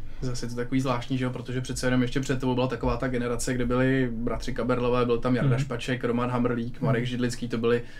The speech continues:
Speaker 1: super elitní ofenzivní obránci a teďka vlastně kolik let my čekáme na to, kdy bude mít zase nějakýho takovýho beka, že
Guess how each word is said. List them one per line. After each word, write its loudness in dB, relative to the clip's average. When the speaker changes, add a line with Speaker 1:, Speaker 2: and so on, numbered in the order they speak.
Speaker 1:
super -2
elitní 0
ofenzivní 0
obránci 0
a -2
teďka -2
vlastně 0
kolik -2
let 0
my 2
čekáme 0
na 0
to, -2
kdy 0
bude 0
mít 2
zase -2
nějakýho 0
takovýho 2
beka, 0
že -12